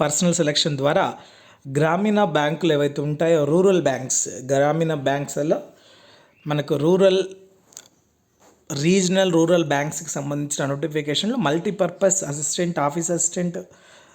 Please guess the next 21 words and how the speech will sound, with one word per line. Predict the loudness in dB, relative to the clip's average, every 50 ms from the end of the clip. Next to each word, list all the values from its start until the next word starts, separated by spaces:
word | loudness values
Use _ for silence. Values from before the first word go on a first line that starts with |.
| -20 -20 _ _ -6 -4
ఆఫీసర్స్ | -4 -2 -2 -2 0 0 0 0 -2 -4
స్కేల్ | -4 -4 -2 0 2 2 2 2
వన్, | 2 0 0 0 -2
టూ, | -2 0 -2 -2
త్రీ | -2 -4 -2 0 0 0 0 -6 -14 _ _ _ _ _ _ _ _ _ _ _ _ _ _ _ _ _ _ _ _ _ _ _ _ _ _ _ _ _ _ _ -2
కేటగిరీలో | -2 0 0 2 2 2 4 6 6 6 4 2 0 -4 -6
మనకు | -4 -4 -2 -2
నోటిఫికేషన్ | -2 -2 -2 -4 -4 -2 -2 -2 0 0
అనేది | -2 -2 -2
విడుదలైంది. | -2 -2 0 0 0 0 0 -2
వీటికి | -4 -2 -4 -4 -2
సంబంధించి | -2 0 0 0 -2 -2 -4 -6 -8
చూసుకున్నట్టయితే | -8 -8 -6 -4 -4 -4 0 0 -2 0 0 0 0 -2 -4 -10 _ _ _ _ _ _ _ _ _ -6
మనకి | -6 -2 0 2
ఇందులో | 4 4 2 2 2 0
చాలా | 0 2 0 0 0 0
బ్యాంక్స్ | 0 0 0 0 -2 -2
ఉన్నాయి. | 0 0 0 0 -2 -4 -4
ఆంధ్రప్రదేశ్ | -4 -2 -2 -2 -2 -2 0 2 2 2 0 0
గ్రామీణ | -4 -4 -2 -2 0 0 0 0
బ్యాంక్, | 0 0 0 0 2 0 0 -2 -6